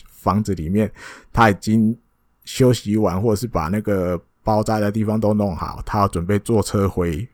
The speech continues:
饭店了。那时候在这等的中间，看到清水回去，居然又出来，他又拿着棒子，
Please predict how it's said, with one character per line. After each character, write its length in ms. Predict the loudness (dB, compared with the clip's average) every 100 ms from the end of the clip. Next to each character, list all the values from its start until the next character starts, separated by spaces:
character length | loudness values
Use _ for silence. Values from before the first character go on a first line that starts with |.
| _
饭 200 | -4 -4
店 240 | -4 -6
了。 120 | -10 -16 _ -20 -20 -20 _ _ _ _ _ 2
那 100 | 2
时 160 | 6
候 260 | 8 8 4
在 160 | 4 6
这 120 | 6
等 220 | 4 4
的 100 | 4
中 200 | 4 2
间， 180 | 2 2
看 160 | 2 4
到 340 | 4 4 0 _ _
清 300 | -6 2 4
水 280 | 4 4 2
回 260 | 2 2 2
去， 380 | 4 2 2 -2 _ _ _ -20 -20 _ _
居 180 | 0 4
然 200 | 4 2 4
又 140 | 6
出 220 | 8 6 6
来， 280 | 4 -2 -12 _ 2
他 120 | 4
又 100 | 6
拿 160 | 6
着 100 | 4
棒 220 | 4 4 2
子， 200 | -4